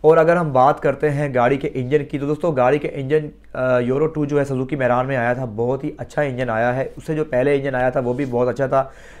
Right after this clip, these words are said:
मगर उसकी, अ, पेट्रोल एवरेज कम थी। जो यूरो टू आया उसकी पेट्रोल एवरेज बहुत अच्छी की गई है। अगर हम बात करते हैं दोनों गाड़ियों की प्राइस की, तो दोस्तों अगर प्राइस की बात की जाए तो सुजुकी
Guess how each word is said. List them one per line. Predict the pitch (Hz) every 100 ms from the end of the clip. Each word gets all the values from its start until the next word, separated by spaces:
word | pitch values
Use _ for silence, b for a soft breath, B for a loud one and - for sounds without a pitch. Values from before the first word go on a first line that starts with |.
| B
मगर | 135 165 190
उसकी, | 165 180
अ, | 175 - 143
पेट्रोल | 120 139 151
एवरेज | 139 135 143
कम | - 139
थी। | 143
जो | 147
यूरो | 131 139
टू | 147 143
आया | 139 135
उसकी | - 131
पेट्रोल | 127 120 135
एवरेज | 131 120 131
बहुत | 110 117 120
अच्छी | - - 160
की | 160
गई | 156 151
है। | 147 147 B B B B
अगर | 156 165 202
हम | 208
बात | 135 131 156
करते | 165 160
हैं | 165 165
दोनों | 143 156 156
गाड़ियों | 127 143
की | 143
प्राइस | 156 127 123 123
की, | - 95 - - - - - - - -
तो |
दोस्तों | 151 165 196
अगर | 156 170
प्राइस | - 147 160
की | 185
बात | 139 131 135
की | 151
जाए | 139 131 135
तो | 143
सुजुकी | - 131 135 -